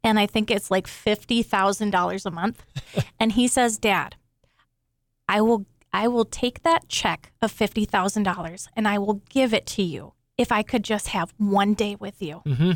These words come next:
Speaker 1: just one day with you." So don't compare yourself to celebrities. Time, uh, money does not equate to love, and, uh, your, your time is just as precious. We have a limited amount of that. Just be grateful.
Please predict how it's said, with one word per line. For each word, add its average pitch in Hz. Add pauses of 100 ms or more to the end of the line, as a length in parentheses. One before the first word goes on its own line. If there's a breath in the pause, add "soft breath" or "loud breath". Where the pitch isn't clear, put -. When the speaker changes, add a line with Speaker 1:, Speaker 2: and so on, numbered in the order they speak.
Speaker 1:
just 247
one 233
day 220
with 208
you." - (440 soft breath)
So 247
don't 262
compare 294
yourself 254
to 226
celebrities. 208
Time, 240 (100)
uh, 202 (160)
money 254
does -
not 202
equate -
to 190
love, 226 (480 soft breath)
and, 208
uh, 190
your, 214
your 220
time 226
is 202
just -
as 202
precious. -
We 202
have 185
a 185
limited 214
amount 196
of 185
that. 202 (680)
Just 262
be 302
grateful. 247